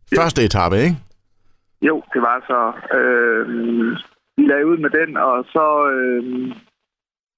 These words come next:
Speaker 1: åh, hvad fanden var det, det andet bjerg i går, det hed? Det kan jeg ikke engang huske.
Speaker 2: Jamen prøv at høre, hvis du siger de navne der, jeg vil ikke kende forskel på, om det er bjerge eller rødvin, så det, det er ikke så vigtigt, Henrik.
Speaker 1: <laughs>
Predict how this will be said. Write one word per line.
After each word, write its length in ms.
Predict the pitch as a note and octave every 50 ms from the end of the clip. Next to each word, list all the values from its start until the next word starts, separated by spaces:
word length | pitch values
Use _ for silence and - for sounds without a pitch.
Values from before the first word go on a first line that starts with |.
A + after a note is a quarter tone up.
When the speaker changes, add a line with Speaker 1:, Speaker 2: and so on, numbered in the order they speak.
| _ _ _ _ _ _ _ _ _ _ _ _ _ _ _ - - E3+
Speaker 1:
åh, 800 | F3+ F#3 F#3+ F#3+ F#3 F#3 F3+ F3 E3+ E3+ E3+ E3 E3 E3+ E3 D#3+
hvad 120 | E3 E3 D3+ -
fanden 240 | G3+ G#3 G3+ G3 F3 E3
var 80 | E3 F3
det, 340 | E3 E3+ D#3+ D#3 D#3 D3+
det 60 | C#3 D#3
andet 200 | D#3 E3+ F#3 F3 -
bjerg 260 | F3 E3+ E3 D#3+ D3
i 20 |
går, 220 | B2+ D3 D#3+ D#3 D3
det 100 | C#3+ C3+
hed? 160 | C#3 E3 E3
Det 60 | D#3 C3
kan 0 |
jeg 160 | C#3 C#3 -
ikke 120 | D#3+ D#3 D3
engang 140 | C#3+ C3+ - D#3+
huske. 220 | F3 F3+ - - - - - - _ _ _ _ _ _ _ -
Speaker 2:
Jamen 180 | - C#3 D3 D#3+
prøv 120 | - E3+ D#3
at 40 | C#3
høre, 80 | E3+ D#3
hvis 120 | C#3 C3+ -
du 20 | C#3+
siger 200 | - F#3 F#3+ F3+
de 100 | E3 D#3+
navne 260 | C#3 B2+ C3+ D3 C#3+
der, 80 | C#3
jeg 140 | B2 A#2+ B2
vil 80 | B2 C#3+
ikke 140 | D3+ - D3+
kende 160 | B2+ - C#3
forskel 280 | C#3 C#3 - - C3+ A#2+ - C#3
på, 40 | B2+ A#2 G#2+
om 60 | A2
det 100 | G#2+ A2+
er 100 | A2 G#2 A#2+
bjerge 240 | A#2 A#2+ B2+ C#3
eller 120 | C3 A#2 G#2+
rødvin, 400 | F#2 A2 A#2 B2 A2+ A2+ G#2 F#2
så 140 | - A#2 G#2
det, 180 | A2 A#2+ A2+
det 80 | B2 A#2 A#2
er 40 |
ikke 140 | A#2+ C3 - -
så 40 | B2+
vigtigt, 300 | A2+ B2+ B2+ - A#2+ G#2+
Henrik. 220 | G2 - - F2+ - -
Speaker 1:
<laughs> 60 | -